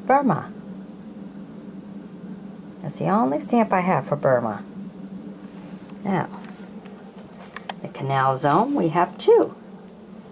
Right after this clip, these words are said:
We have this three cents. Seventy-fifth anniversary of the hospital,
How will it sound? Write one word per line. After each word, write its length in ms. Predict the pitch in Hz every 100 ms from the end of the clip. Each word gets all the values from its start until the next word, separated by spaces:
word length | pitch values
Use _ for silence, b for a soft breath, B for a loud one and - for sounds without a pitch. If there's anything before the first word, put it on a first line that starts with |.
| - - - - -
We 100 | -
have 200 | 185 156
this 180 | 160 160
three 320 | - 156 131
cents. 720 | - - 165 262 - - - - - - - - - - - - - - - - - - - - - - -
Seventy-fifth 960 | - - 156 147 131 127 - 127 -
anniversary 960 | 147 139 123 123 143 147 185 208 294 370 - - - - - - - - - - - - - - - - - - - - -
of 100 | 180
the 100 | 185
hospital, 680 | 170 - - - - - -